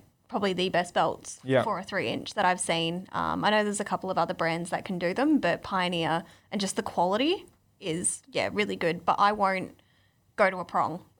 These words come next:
Speaker 1: I don't have the energy for a prong.
Speaker 2: Yeah.
Speaker 1: <laughs> Give me a lever, which I can just quickly flick.
Speaker 2: I'm all about
Speaker 1: Like
Speaker 2: the lever. Yeah, the lever is, is the, is the only way, in my opinion. But, like,
Speaker 1: Yeah.
Speaker 2: if, you know, for, if it, whatever works for you, I guess. Yeah?
Speaker 1: Yeah, definitely.
Speaker 2: Yeah. Um, and so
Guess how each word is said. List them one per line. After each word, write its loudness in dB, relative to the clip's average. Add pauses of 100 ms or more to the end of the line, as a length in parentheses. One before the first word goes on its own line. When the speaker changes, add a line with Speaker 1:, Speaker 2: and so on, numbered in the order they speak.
(180)
Speaker 1:
I 6
don't 2
have 0
the -6
energy -2
for 2
a 2
prong. 6
Speaker 2:
Yeah. 8
Speaker 1:
<laughs> -14
Give -2
me 6
a 4
lever, 6
which 2
I 6
can -2
just -10
quickly 2
flick. 0
Speaker 2:
I'm 4
all 6
about 6
Speaker 1:
Like 2
Speaker 2:
the 2
lever. 4
Yeah, 2
the -2
lever 4
is, 0
is -2
the, 2 (180)
is -4
the 2
only 2
way, 2
in -4
my 2
opinion. -6
But, 4
like, 6
Speaker 1:
Yeah. 2
Speaker 2:
if, 0
you 0
know, 2
for, 0
if 4
it, 2
whatever 6
works 4
for -4
you, 2
I 2
guess. -4
Yeah? 2 (140)
Speaker 1:
Yeah, -6
definitely. -2
Speaker 2:
Yeah. 2 (320)
Um, 6
and 4
so 8